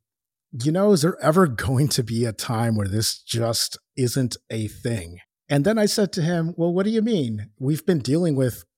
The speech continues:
this kind of thing for a very long time as security practitioners." And he said, "You know what, Sean? These days, it feels like Patch Tuesday is every day." And do you think that there's ever going to be a place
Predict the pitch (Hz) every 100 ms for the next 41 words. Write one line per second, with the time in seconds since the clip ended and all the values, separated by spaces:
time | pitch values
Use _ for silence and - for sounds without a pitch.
0 | - 107 104 127 - 139 135 120 - 127
1 | 139 - 110 107 107 143 165 143 123 117
2 | 107 131 120 113 110 - - 139 117 -
3 | 113 104 - 110 117 92 101 - - -
4 | - - 147 151 - 165 143 _ 160 180
5 | 185 190 175 - 175 180 170 131 156 143
6 | 143 147 165 156 - 135 - 190 214 -
7 | 160 135 - _ _ - 151 - - -
8 | 139 131 143 156 170 170 - 131 110 -
9 | _ 143 135 127 127 123 110 110 113 95
10 | 90 - _ _ 165 117 147 254 - 170
11 | 185 175 - 131 107 - _ _ _ _
12 | 104 107 139 135 127 135 127 117 110 120
13 | 135 135 113 - - 98 120 123 - -